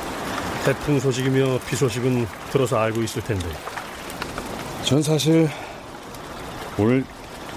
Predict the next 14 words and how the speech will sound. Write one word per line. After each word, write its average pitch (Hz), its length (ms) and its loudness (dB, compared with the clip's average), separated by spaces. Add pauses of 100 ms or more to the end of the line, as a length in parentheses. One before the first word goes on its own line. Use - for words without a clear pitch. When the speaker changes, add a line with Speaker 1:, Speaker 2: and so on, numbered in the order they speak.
(180)
Speaker 2:
비 104 340 2
보러 85 220 2
왔어요. 76 460 2 (1500)
일기예보 127 400 6
보니까 127 600 4 (220)
태풍도 120 460 2
온다고 104 340 4
그러고, 85 300 2 (360)
뭐, 85 140 -4
강수 98 320 2
확률도 95 260 2
좀 95 180 2
있다고 87 260 0
그래서 92 300 2